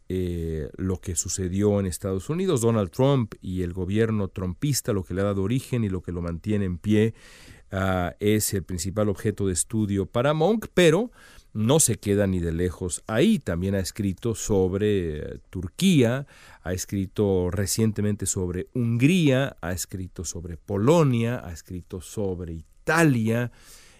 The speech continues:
eh, ha escrito sobre los peligros que representa también la extrema derecha francesa, ha escrito en su momento,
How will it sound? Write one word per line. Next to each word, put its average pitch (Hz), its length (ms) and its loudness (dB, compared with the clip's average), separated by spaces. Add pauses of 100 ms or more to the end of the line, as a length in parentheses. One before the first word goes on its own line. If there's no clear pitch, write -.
(100)
eh, 98 180 -4
ha 95 40 -2
escrito 101 440 -6
sobre 95 560 -2
los 82 260 -6
peligros 98 540 -4
que 92 80 -8
representa 92 680 -6
también 92 600 -4
la 90 240 -6
extrema 98 540 -2
derecha 90 480 -4
francesa, 139 960 4 (540)
ha 120 100 2
escrito 113 400 0
en 104 40 -2
su 107 120 -4
momento, 107 720 2